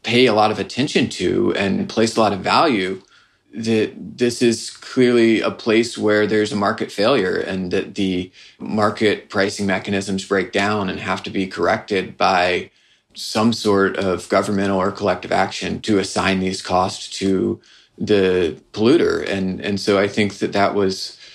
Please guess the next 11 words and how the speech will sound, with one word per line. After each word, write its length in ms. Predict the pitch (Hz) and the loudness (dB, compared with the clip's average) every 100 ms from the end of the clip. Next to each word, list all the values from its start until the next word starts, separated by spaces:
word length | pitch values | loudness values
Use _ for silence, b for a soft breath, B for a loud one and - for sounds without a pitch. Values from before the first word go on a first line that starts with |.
| B B B _ _ _ | B B B _ _ _
something 480 | - 117 113 120 107 | -2 0 2 2 2
that 160 | 104 | 2
I 60 | 101 | 2
was 180 | 98 101 | 0 0
able 260 | 104 104 101 | 0 2 0
to 80 | |
come 280 | 98 - 107 | -2 -2 -2
to 100 | 107 | -2
him 200 | 104 104 | -2 0
with 500 | 98 95 101 - - _ - | 2 0 -2 -12 -20 _ -16
that 360 | - 110 80 | -4 -2 -2